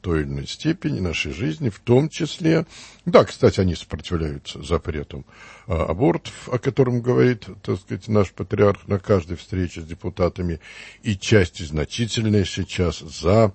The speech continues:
Я вот сам был, э, в Думе, когда были рождественские чтения, и руководство тоже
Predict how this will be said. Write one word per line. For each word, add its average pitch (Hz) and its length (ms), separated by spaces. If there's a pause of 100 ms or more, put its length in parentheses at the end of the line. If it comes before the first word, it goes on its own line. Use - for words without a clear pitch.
(440)
Я 90 160
вот 73 140
сам 65 320
был, 67 260
э, 69 520
в 69 60
Думе, 113 260
когда 92 380
были 90 160
рождественские 90 640
чтения, 90 640 (400)
и 87 60
руководство 95 680
тоже 92 500